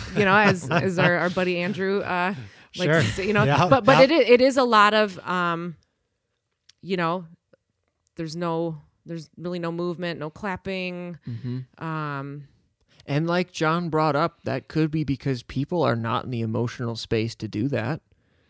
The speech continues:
Speaker 1: Right,
Speaker 3: At
Speaker 1: right. So is, is it our, you, you know,
Speaker 3: Yeah.
Speaker 1: we have to put, help put them there, and
Speaker 3: At the same time, that is our synod.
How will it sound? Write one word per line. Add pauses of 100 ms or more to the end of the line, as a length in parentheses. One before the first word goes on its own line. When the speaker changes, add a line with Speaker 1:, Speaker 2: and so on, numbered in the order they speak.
(200)
Speaker 1:
Right,
Speaker 3:
At
Speaker 1:
right.
So
is,
is
it
our,
you,
you
know,
Speaker 3:
Yeah.
Speaker 1:
we
have
to
put,
help
put
them
there,
and
Speaker 3:
At
the
same
time,
that
is
our
synod.